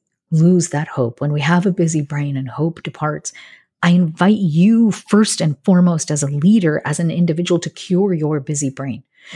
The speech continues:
Because when you do, you come back to this place of hope and you say, "What is my end goal and how do I reverse engineer it?" I couldn't do anything if I do today if I still was in that place of burnout and busy brain. And it's the number one lesson I give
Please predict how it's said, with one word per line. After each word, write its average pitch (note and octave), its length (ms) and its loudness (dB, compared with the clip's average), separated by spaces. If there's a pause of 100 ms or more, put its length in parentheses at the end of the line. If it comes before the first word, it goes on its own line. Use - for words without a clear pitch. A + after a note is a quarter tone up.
Because F3 220 0
when E3 460 2
you A#3 300 2
do, B3+ 240 4
you F3+ 200 4 (100)
come F#3+ 320 0
back E3+ 340 -10
to G3 100 -4
this D#3 200 -6 (420)
place G3 360 4
of B2+ 120 -2
hope A#3 360 0
and D#3 100 -10
you F3 100 -2
say, F3+ 180 -2 (220)
"What F3+ 260 2
is E4+ 160 2
my F#3 160 2
end E3+ 300 0
goal F#3+ 420 0
and D#3+ 100 2
how F3 300 0
do B3+ 140 2
I E3+ 80 0
reverse D3 500 -4
engineer D#3 460 -2
it?" C#3+ 140 -8 (440)
I A3+ 60 2
couldn't A#3+ 340 0
do F3 180 -2 (120)
anything A#3+ 420 4
if D#3 80 -4
I D#3+ 80 -4
do E3 260 -2
today B3 220 0
if B3+ 140 0
I F3 60 -10
still G#3+ 360 0
was E3+ 160 -4
in E3 60 -6
that D3+ 180 -4
place E3 240 -4
of C#3+ 100 -8
burnout D3 320 -6
and C#3 120 -12
busy C#3 200 -8
brain. C3+ 300 -6
And G3 140 -2
it's C#4+ 140 -4
the C#4+ 60 0
number B3 480 4
one G#3 300 -2
lesson G3+ 300 -2
I E3 60 -8
give F3 160 -2